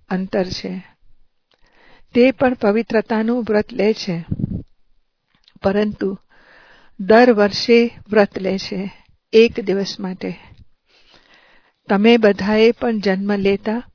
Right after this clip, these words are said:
એકવાર પવિત્રતાનું વ્રત લીધું છે ને? લીધું છે કે લેવાનું છે? લઈ લીધું છે? તમે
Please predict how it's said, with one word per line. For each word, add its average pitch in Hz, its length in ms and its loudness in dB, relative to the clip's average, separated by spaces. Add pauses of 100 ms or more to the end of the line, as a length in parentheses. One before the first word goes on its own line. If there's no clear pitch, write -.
(640)
એકવાર 226 440 6
પવિત્રતાનું 214 880 -2
વ્રત 202 300 -4
લીધું 202 320 0
છે 233 240 -2
ને? 175 240 -8 (1160)
લીધું 196 380 4
છે 208 420 -4 (720)
કે 247 160 0
લેવાનું 196 480 -2
છે? - 340 -10 (840)
લઈ 196 240 6
લીધું 233 360 0
છે? 233 320 -6 (1120)
તમે 214 460 2